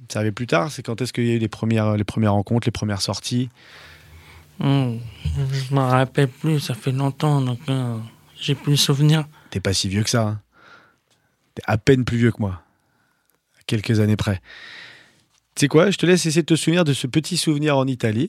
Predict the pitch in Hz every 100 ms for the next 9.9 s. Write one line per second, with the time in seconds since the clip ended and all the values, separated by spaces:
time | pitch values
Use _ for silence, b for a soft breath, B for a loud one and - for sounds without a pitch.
0 | - - 151 - 131 139 214 170 131 151
1 | 131 127 139 - 131 139 165 160 117 127
2 | 123 113 - - 123 - 147 127 107 98
3 | 101 - 147 - 101 98 101 104 135 151
4 | - 95 - 110 117 104 104 113 156 113
5 | - 104 104 107 104 107 92 92 92 92
6 | - 95 104 135 123 - 139 120 139 127
7 | 123 117 120 120 131 131 135 135 120 117
8 | 117 147 170 B B B B B B B
9 | B B B B - 160 175 208 220